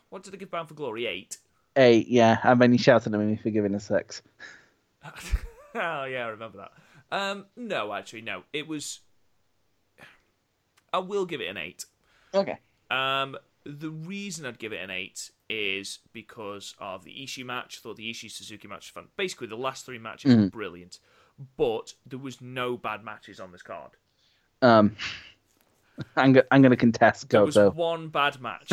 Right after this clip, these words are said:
Speaker 1: <laughs> on this card. Um, you know, even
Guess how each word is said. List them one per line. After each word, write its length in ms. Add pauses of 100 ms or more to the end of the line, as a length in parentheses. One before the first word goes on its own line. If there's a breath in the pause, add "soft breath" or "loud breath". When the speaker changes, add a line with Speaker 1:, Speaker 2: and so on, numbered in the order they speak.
Speaker 1:
<laughs> 120
on 160
this 160
card. 360 (420)
Um, 560 (680)
you 100
know, 320
even 440